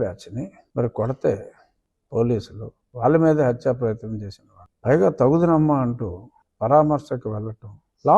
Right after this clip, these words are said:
and ఆర్డర్ని ప్రొటెక్ట్ చేయవలసిన బాధ్యత ప్రజాప్రతినిధులది. జగన్మోహన్ రెడ్డి ఇప్పుడు ముఖ్యమంత్రి కాకపోవచ్చు, కానీ ఒక ప్రజాప్రతినిధిగా పులివెందుల ప్రజలకి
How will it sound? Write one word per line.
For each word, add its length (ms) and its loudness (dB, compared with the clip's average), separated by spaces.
and 160 2
ఆర్డర్ని 400 0
ప్రొటెక్ట్ 340 -8
చేయవలసిన 440 0
బాధ్యత 320 -4
ప్రజాప్రతినిధులది. 1000 -2
జగన్మోహన్ 520 4
రెడ్డి 220 -6
ఇప్పుడు 260 0
ముఖ్యమంత్రి 500 -4
కాకపోవచ్చు, 600 -6
కానీ 240 4
ఒక 100 -4
ప్రజాప్రతినిధిగా 840 -2
పులివెందుల 520 0
ప్రజలకి 400 -6